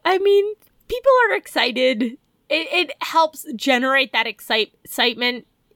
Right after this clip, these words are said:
in the atmosphere, f-, if nothing else, for the viewer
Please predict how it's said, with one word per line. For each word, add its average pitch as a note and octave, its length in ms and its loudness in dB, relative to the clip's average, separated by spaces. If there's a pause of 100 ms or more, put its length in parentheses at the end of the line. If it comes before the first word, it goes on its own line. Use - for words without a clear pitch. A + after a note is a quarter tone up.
in A#3+ 120 -4
the G#3+ 100 0
atmosphere, C#4 760 -2 (340)
f-, - 80 -20 (140)
if D4 220 0
nothing D4+ 380 0
else, A#3+ 360 0 (240)
for A3+ 280 4
the G3+ 120 -2
viewer F#3 540 -2